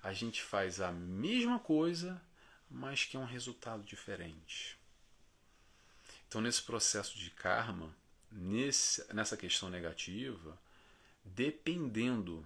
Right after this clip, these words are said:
da nossa conduta, da nossa atitude, o aprendizado que o karma vai nos proporcionar, que, digamos assim, tá no planejamento reencarnatório, algum karma para me, me,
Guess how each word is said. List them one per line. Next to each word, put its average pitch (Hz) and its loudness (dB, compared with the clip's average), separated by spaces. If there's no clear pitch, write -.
da 92 -4
nossa 92 0
conduta, 101 -4
da 90 -6
nossa 101 0
atitude, 95 -6
o 101 2
aprendizado 101 0
que - -2
o 107 0
karma 135 2
vai 110 2
nos 107 0
proporcionar, 98 -4
que, - -12
digamos 98 -2
assim, 92 0
tá 110 2
no 113 0
planejamento 98 -2
reencarnatório, 95 0
algum 92 -2
karma 131 2
para 131 4
me, 101 -2
me, 90 -4